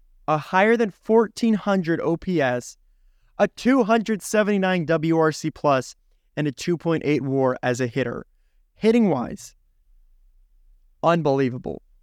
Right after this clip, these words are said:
Pitching-wise, incredible because he's also hitting. I saw a stat that showed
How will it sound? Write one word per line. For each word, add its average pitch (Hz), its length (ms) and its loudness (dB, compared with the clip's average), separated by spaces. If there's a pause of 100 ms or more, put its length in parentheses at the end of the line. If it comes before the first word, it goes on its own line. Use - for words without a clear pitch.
(100)
Pitching-wise, 196 840 -2 (1400)
incredible 160 720 0
because 143 300 0
he's 131 140 -2
also 127 460 0 (480)
hitting. 131 320 -6 (500)
I 185 120 2
saw 233 220 2
a 233 60 0
stat 170 520 0
that 160 180 -2
showed 156 440 0